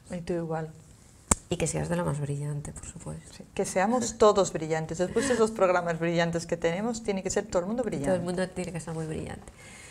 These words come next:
Speaker 2: Nosotros nos vamos ya con otro chico brillante donde los haya, que no, que no nos vamos con Juan, que no está. <laughs> Entonces, Javi, perdona.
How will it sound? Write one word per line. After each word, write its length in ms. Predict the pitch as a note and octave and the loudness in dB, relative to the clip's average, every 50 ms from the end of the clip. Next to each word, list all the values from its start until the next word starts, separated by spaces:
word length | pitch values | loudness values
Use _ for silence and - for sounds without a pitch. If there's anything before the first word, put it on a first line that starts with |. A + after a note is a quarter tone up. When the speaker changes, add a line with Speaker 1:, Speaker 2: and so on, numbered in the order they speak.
| - - | -12 -2
Speaker 2:
Nosotros 360 | - G#3+ A3+ A#3 A#3 C4+ C4 C4 | 0 2 2 4 4 4 4 2
nos 140 | B3+ A#3 | 2 0
vamos 260 | A3+ A3 G#3 G3+ F#3+ F#3+ | 0 -2 0 0 0 0
ya 180 | G#3+ A3 A#3 | 0 0 0
con 240 | A3 G#3 G3 F#3+ F#3+ | 0 0 0 2 4
otro 360 | G3 G3+ G#3+ G#3 - A3 A3+ A3 | 4 6 4 4 4 2 2 0
chico 340 | A3+ - - G#3+ A3 A3 | 0 -2 -2 0 0 0
brillante 460 | G3 G3+ G3+ G3 G3+ G3 G3 F#3+ G3 F#3+ | 2 2 2 2 2 0 -2 -2 -2 -2
donde 240 | F#3+ F#3 F3+ F#3 | -2 -2 -2 -2
los 240 | F3+ F3+ F3 - - | -2 -4 -4 -4 -4
haya, 260 | G3+ G#3 G#3 A3+ A#3 | -4 -4 -2 -4 -4
que 140 | A3+ - E3+ | -6 -6 -4
no, 180 | E3 E3 E3 D#3+ | -4 -4 -4 -4
que 100 | E3+ D#3+ | -6 -6
no 100 | E3 D#3+ D#3 | -6 -6 -6
nos 160 | D3+ D3+ D3+ | -6 -8 -8
vamos 300 | D#3 D3+ D3 C#3+ D3+ - | -8 -6 -6 -8 -8 -8
con 180 | - D#3 D3+ | -10 -10 -10
Juan, 300 | D3 - - G3+ A3+ B3+ | -8 -8 -6 -6 -4 -6
que 120 | B3 - F#3+ | -6 -8 -8
no 100 | E3+ E3 | -8 -8
está. 340 | E3 - - - A3+ C4 C4 - - G#3+ - | -8 -8 -6 -6 -6 -6 -6 -6 -6 -6 -6
<laughs> 220 | - A#3 - - | -6 -8 -8 -6
Entonces, 840 | - A3 G#3 - - A#3 A3+ - - - - - - - - - - - - - - - - - - - - - - - - - - - - - - - - - - - - - - - - - - - - - - - - | -4 -4 -2 -2 0 -2 -2 -2 -4 -10 -16 -10 -8 -6 -6 -6 -8 -16 -20 -20 -20 -20 -20 -20 -20 -20 -20 -20 -20 -20 -20 -20 -20 -20 -20 -20 -20 -12 -8 -8 -6 -6 -8 -10 -12 -12 -14 -14 -14 -14 -16 -18 -20 -16 -2
Javi, 240 | - A#3+ A#3 G#3+ A3 | 2 2 4 4 2
perdona. 500 | G#3+ G#3 G3 G3 G3+ G3+ G3 F#3+ G3 G3 | 2 2 2 4 4 4 2 0 0 -2